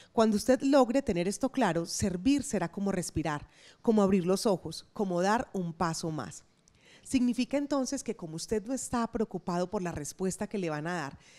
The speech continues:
sino que usted está prestando un servicio es porque le nace, porque quiere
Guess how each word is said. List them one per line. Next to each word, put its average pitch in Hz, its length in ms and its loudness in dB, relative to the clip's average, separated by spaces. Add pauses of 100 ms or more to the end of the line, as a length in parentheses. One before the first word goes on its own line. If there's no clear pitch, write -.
(140)
sino 226 320 -4
que 269 240 -8
usted - 160 -14
está 196 260 -10
prestando 214 440 -2
un 220 60 -4
servicio 214 360 -4
es 214 100 -8
porque 214 320 -8
le 165 140 -4
nace, 180 520 -4
porque 196 280 -8
quiere 214 560 -4